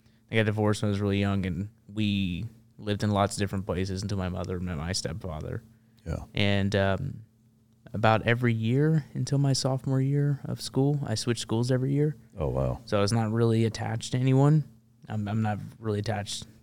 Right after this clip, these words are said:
Speaker 1: Like, I don't have that idea of, like, I went to this place
Speaker 2: Yeah.
Speaker 1: or this amount of time.
Speaker 2: There's no alma mater for you?
Speaker 1: I mean,
Speaker 2: Um,
Speaker 1: not really. I graduated from a very, very small independent Baptist school.
Speaker 2: Yeah.
Speaker 1: Um,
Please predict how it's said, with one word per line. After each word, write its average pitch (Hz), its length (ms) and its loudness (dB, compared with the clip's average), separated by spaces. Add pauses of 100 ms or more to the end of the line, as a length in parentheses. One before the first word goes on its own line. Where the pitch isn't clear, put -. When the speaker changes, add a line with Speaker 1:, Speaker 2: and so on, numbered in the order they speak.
(260)
Speaker 1:
Like, 101 200 -4
I 107 60 2
don't 107 160 2
have 107 200 -2
that 104 180 0
idea 101 440 0
of, 101 120 -8
like, 95 240 -6 (720)
I - 40 -10
went 104 160 -2
to 101 60 -4
this 104 300 0
place 101 460 0
Speaker 2:
Yeah. 107 60 2
Speaker 1:
or - 40 0
this 101 140 -2
amount 101 240 0
of 95 60 -4
time. 104 360 -2 (200)
Speaker 2:
There's 73 140 0
no 73 160 6
alma 71 320 6
mater 71 400 4
for 73 160 2
you? 73 300 4 (180)
Speaker 1:
I - 60 0
mean, 175 160 4
Speaker 2:
Um, 180 40 6
Speaker 1:
not 170 160 4
really. 120 200 2
I 104 60 -2
graduated 107 480 2
from 104 160 0
a 92 160 -4
very, 107 360 -2
very 101 240 -2
small 98 460 -2
independent 104 720 -2
Baptist 104 500 0
school. 123 400 0 (180)
Speaker 2:
Yeah. 71 180 -4 (220)
Speaker 1:
Um, 110 280 -6